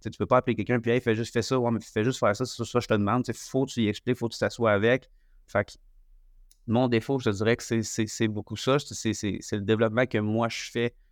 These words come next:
euh, le plus au travers de cette société-là, c'est de me développer moi comme tel. Fait que, euh, je te dirais que ma, ma faiblesse, c'est ça. Puis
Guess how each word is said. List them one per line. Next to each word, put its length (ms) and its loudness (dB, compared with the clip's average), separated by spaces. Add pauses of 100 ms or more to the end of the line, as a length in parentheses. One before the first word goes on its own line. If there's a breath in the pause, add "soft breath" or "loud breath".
(580)
euh, 200 0
le 180 0
plus 360 0
au 60 0
travers 240 4
de 20 2
cette 140 -4
société-là, 440 -2
c'est 140 -4
de 60 0
me 80 4
développer 400 2
moi 260 2
comme 220 2
tel. 360 2 (520)
Fait 180 -4
que, 160 -4
euh, 420 0 (340)
je 120 -8
te 60 0
dirais 140 2
que 40 4
ma, 160 2
ma 160 2
faiblesse, 380 0
c'est 140 -2
ça. 260 2
Puis 640 -4